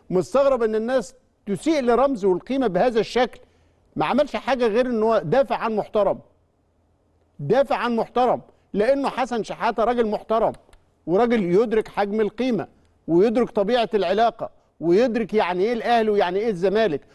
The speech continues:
ويعني ايه العلاقة التاريخية اللي بينهم. دول النجوم اللي صنعوا شعبية هذه الأندية الكبيرة. واحنا دايمًا هنا في البرنامج أي نادي شعبي له جمهور لازم يحترم ويقدر، لأنه مرتبط بيه مشاعر،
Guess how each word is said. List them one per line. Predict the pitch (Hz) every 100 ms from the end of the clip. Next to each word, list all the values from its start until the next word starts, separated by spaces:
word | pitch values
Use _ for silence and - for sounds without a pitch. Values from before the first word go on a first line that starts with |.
| _ -
ويعني | 165 175 185
ايه | 240
العلاقة | 254 208 165 220 233
التاريخية | 202 208 190 180 240 233
اللي | 185
بينهم. | 185 233 151 104 - _ _ _ _ _ _
دول | 147 269
النجوم | 285 240 202 285
اللي | 254 214
صنعوا | - 294 247
شعبية | 202 196 175 254
هذه | 220 233
الأندية | 214 262 247 226
الكبيرة. | 185 170 208 185 113 _ _ _
واحنا | - 196 202
دايمًا | 202 277 262
هنا | 208 269
في | 220
البرنامج | 208 175 196 226 214 - _ _ _ _
أي | 269 277 233 185
نادي | 190 240 190 170
شعبي | 147 208 196 151 143 135 _ _ _ _ _ -
له | 165 240
جمهور | 208 185 165 247 233 214 - _ _
لازم | 170 196 262 233
يحترم | 202 - - 254 220
ويقدر، | 185 - 240 196 202
لأنه | 185 214 214 190 _ _ _ _
مرتبط | 170 185 - 269 285 220
بيه | 147 220 277
مشاعر، | 220 - 220 135 107